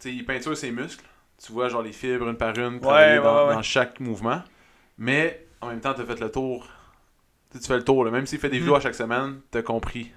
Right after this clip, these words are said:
Speaker 2: Ouais.
Speaker 1: Genre, t'as pas. Fait qu'il y a, il y a pas tant, tu sais, à chaque fois, tu recherches une nouveauté, mais tu sais, tu peux pas toujours réinventer la roue, là. Fait que
Speaker 2: Non, c'est ça.
Speaker 1: il y a comme, euh...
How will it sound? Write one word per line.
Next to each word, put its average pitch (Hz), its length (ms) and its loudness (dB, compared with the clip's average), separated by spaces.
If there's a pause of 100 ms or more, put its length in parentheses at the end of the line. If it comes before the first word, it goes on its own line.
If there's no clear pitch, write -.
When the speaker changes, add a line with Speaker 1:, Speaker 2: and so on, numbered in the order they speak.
(160)
Speaker 2:
Ouais. 120 180 -2
Speaker 1:
Genre, 110 220 0
t'as 117 100 -4
pas. 131 300 2 (640)
Fait 135 140 -4
qu'il 127 100 -4
y 117 40 0
a, - 40 0
il 110 120 -4
y 110 60 -4
a 110 40 -4
pas 139 160 0
tant, 135 360 0
tu 123 160 -18
sais, 120 60 -6
à 113 40 -10
chaque 123 140 -8
fois, 131 100 -10
tu 120 100 -10
recherches 120 320 -6
une 127 120 -10
nouveauté, 113 320 -6
mais 107 180 -4 (600)
tu - 40 -20
sais, 123 40 -18
tu - 60 -12
peux 120 100 -2
pas 127 100 -2
toujours 131 280 -2
réinventer 113 320 -2
la 110 140 -4
roue, 120 180 -8
là. 165 60 -10
Fait 107 160 -8
que - 60 -16 (300)
Speaker 2:
Non, 175 160 4
c'est 143 100 -10
ça. 160 200 -4 (180)
Speaker 1:
il 107 80 -4
y - 20 6
a 107 60 2
comme, 135 220 4
euh... 107 420 2